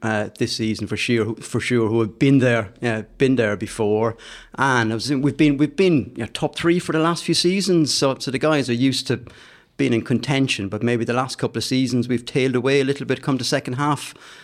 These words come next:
uh, second half of the season. But when you look at last season was a huge transition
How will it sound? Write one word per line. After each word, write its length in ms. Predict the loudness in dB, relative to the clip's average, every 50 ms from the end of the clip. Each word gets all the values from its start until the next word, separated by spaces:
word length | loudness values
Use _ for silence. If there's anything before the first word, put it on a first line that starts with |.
| -14 _ -4
uh, 180 | -4 -4 -4
second 340 | -4 -2 -2 -2 0 0 -2
half 280 | 0 0 0 -2 -2 -4
of 40 |
the 80 | -4 -4
season. 520 | -2 0 0 0 0 0 -2 -4 -6 -6 -8 -12 -20 -20 -20 -20 -16 -6 0
But 120 | 2 4
when 120 | 4 6 6
you 80 | 6
look 140 | 4 4 2
at 80 | 0 -4 -2 0 2 2
last 180 | 2 2 -2 -2
season 340 | -2 0 0 0 0 -2 -2
was 140 | -2 -4 -4
a 40 |
huge 680 | -4 0 2 2 2 2 0 -2 -4 -4 -6 -6 -8 -10
transition 680 | -8 -6 -4 -4 -4 -2 -2 -2 -2 -2 -4 -6 -8